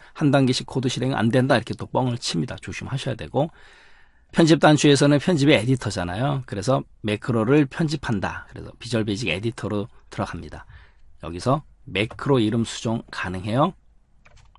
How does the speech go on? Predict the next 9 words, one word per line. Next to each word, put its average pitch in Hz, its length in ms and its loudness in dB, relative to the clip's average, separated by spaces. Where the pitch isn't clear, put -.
당연히 101 300 -2
편집이니까. 127 840 -4
그리고 143 240 4
만들기, 147 720 8
새로운 156 440 8
매크로를 117 480 2
갖다가 98 360 -2
작성할 117 600 0
때, 127 400 2